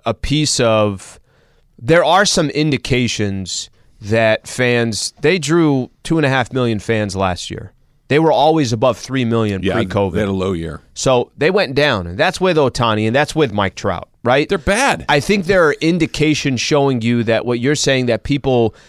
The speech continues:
Speaker 1: you know, are, it's not toxic, but when nobody wants you there, why do you want to stay there? Nobody's looking at this. It's, it's a really weird situation.
Speaker 2: It is.
Speaker 1: When,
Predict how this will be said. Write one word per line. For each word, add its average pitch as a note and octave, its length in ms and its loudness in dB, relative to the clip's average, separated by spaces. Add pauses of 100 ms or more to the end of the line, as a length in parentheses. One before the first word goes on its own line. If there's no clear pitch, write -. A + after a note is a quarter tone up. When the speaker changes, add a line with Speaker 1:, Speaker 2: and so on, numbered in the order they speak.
(200)
Speaker 1:
you C3 120 0
know, A#2+ 120 2
are, - 240 0
it's - 400 -8
not G#3+ 300 0
toxic, A#3 720 0 (360)
but E3+ 300 0
when F3+ 320 0
nobody G3+ 540 4
wants F3 500 2
you E3+ 140 0
there, C3 420 4 (220)
why E3 380 0
do F#3+ 120 -2
you G3+ 120 0
want F3+ 300 0
to D3+ 160 0
stay F#3 540 0
there? G#2 360 0
Nobody's F3+ 440 0
looking F#3 320 0
at D#3+ 120 0
this. D3+ 200 0
It's, - 300 -6
it's F#3 160 -4
a G#3 60 4
really A#3+ 380 2
weird F3 320 2
situation. C3 520 -2
Speaker 2:
It - 40 0
is. A#2 40 0
Speaker 1:
When, A#2 140 -4